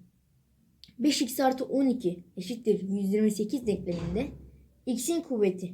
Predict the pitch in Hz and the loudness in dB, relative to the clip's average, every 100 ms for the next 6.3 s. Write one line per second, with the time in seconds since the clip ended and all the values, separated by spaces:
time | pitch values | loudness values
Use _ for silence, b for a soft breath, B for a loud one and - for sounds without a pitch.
0 | - 208 202 175 - - 196 - 269 302 | -4 -2 0 -2 -6 -12 -14 -6 -2 -2
1 | - _ _ _ - 277 247 220 254 254 | -4 _ _ _ 4 8 8 6 0 -2
2 | 202 - 269 - _ _ _ _ 311 311 | -4 -6 -10 -10 _ _ _ _ 0 0
3 | 302 359 359 330 320 320 330 294 269 233 | 0 -2 -2 2 4 4 2 4 6 6
4 | 226 233 240 220 180 170 - 202 240 233 | 6 4 6 4 2 -2 0 2 4 2
5 | 202 196 214 180 180 202 190 175 160 - | 2 0 0 0 -2 0 0 0 -4 -14
6 | _ _ | _ _